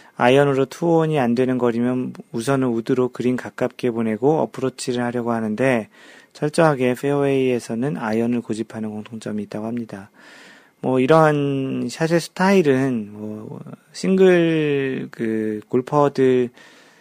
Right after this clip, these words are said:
중에서도 약간씩은 다 다르긴 한데요. 뭐 이분이 느끼시기에는 이제 이러한 정확하게 또 자기의 어떤 샷을 고집해서 치시는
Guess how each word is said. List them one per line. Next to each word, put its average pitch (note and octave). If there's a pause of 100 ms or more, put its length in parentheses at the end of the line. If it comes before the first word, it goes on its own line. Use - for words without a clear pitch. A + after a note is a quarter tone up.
(200)
중에서도 C#3+
약간씩은 A#2+
다 A2+
다르긴 A#2
한데요. D3 (640)
뭐 B2 (200)
이분이 D3+
느끼시기에는 B2+
이제 A2
이러한 A2
정확하게 A#2+
또 -
자기의 A2+
어떤 G#2+
샷을 C#3
고집해서 A#2
치시는 D#3